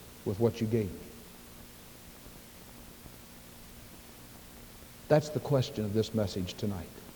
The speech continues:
What have we done with what God has given us in the light of the four temporary kingdoms and the forever kingdom? You see, we can either invest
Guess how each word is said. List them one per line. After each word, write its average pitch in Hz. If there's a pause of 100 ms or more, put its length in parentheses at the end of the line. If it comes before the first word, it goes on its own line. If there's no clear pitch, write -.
(1120)
What 175
have 190
we 180
done 117 (1040)
with 123
what 127
God 160
has 160
given 113
us - (960)
in 113
the 110
light 131 (880)
of 117
the 113
four 175 (720)
temporary 165
kingdoms 101 (140)
and 110
the 107
forever 110
kingdom? 98 (1500)
You 185
see, 214
we 208
can 202
either 180
invest 165